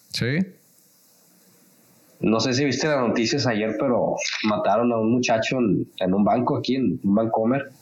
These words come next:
Speaker 1: Sí.
Speaker 2: Al gerente, porque asaltaron y, y, pues, lo mataron, güey, nomás por sus huevos. Entonces, imagínate que la gente estuviera armada, güey, o sea,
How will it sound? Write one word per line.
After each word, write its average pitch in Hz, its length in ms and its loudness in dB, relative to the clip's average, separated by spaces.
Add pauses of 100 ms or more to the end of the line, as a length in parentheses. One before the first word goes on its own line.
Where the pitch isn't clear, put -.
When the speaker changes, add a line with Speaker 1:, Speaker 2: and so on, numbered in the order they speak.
(140)
Speaker 1:
Sí. - 140 -6 (300)
Speaker 2:
Al 92 240 2
gerente, 104 420 0
porque 113 260 -2 (220)
asaltaron 101 680 0
y, 90 240 0 (400)
y, - 80 -6
pues, 95 160 0
lo 101 120 0
mataron, 101 440 2
güey, 233 100 0
nomás 160 320 2
por 190 120 0
sus 151 160 0
huevos. 151 500 0 (960)
Entonces, - 600 -4 (500)
imagínate 127 520 2
que 196 100 -2
la 156 120 0
gente 143 420 -2 (1120)
estuviera 127 360 2
armada, 113 400 2
güey, 85 180 0
o 92 40 -2
sea, 95 340 -2